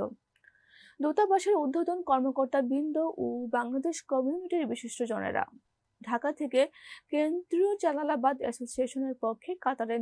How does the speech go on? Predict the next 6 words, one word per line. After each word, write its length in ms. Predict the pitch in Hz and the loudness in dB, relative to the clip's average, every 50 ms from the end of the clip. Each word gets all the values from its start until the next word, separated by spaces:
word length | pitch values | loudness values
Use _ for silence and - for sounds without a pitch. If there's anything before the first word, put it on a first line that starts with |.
| 226 240 | -2 -4
নতুন 260 | 247 247 - 302 330 359 349 | -4 -6 -6 -6 -8 -8 -6
কমিটিকে 560 | - 302 269 285 285 - - 269 233 220 196 196 190 - | -4 -4 -2 -2 -4 -4 -8 -6 -2 0 -2 -2 -2 -4
ভিডিও 320 | - 262 247 - 294 320 330 330 | -4 -4 -4 -2 -2 -4 -4 -4
বার্তায় 480 | 302 294 277 262 - - 247 254 262 320 359 _ - - - - - - - - | -4 -6 -6 -6 -6 -4 -2 -2 -2 -2 -4 _ -20 -20 -20 -20 -20 -18 -6 2
অভিনন্দন 520 | - 269 269 311 294 302 285 262 285 294 269 | 2 4 4 4 2 4 2 2 2 0 0
জানান 260 | 285 285 277 320 427 | -2 -2 -2 -2 -4